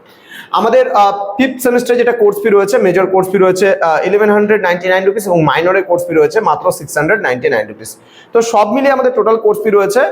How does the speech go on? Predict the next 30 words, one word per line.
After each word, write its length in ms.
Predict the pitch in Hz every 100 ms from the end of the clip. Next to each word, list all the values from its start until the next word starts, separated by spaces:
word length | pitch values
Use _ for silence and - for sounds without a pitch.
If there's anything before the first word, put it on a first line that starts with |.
| - -
যদি 180 | 165 202
ছটা 240 | - -
সাবজেক্ট 320 | 196 190 208 202
পড়তে 140 | 202
হয় 80 | 196
মেজর 260 | 165 180
কোর্সের 300 | 185 185 190
স্টুডেন্টরা, 460 | 190 156 160 160 214
তারা 300 | 185 165 170 - - -
ইলেভেন 260 | 196 226 226
হান্ড্রেড 240 | 226 214
নাইনটি 260 | 190 185 220
নাইন, 100 | 247
আর 180 | 180
যারা 180 | 165 165
খালি 180 | 170 180
মাইনর 340 | 151 147 180
নিতে 200 | 208 175 147
চাও 120 | -
তাদের 180 | 156 143
ক্ষেত্রে 220 | 160 220
সিক্স 240 | 170 -
হান্ড্রেড 220 | 147 180
নাইনটি 200 | 165 131
নাইন 140 | 147 156
রুপিস 200 | 156 -
পুরো 140 | 147 151
সেমিস্টারে 400 | 123 123 143 233
কোর্স 280 | - -
ফি। 80 | -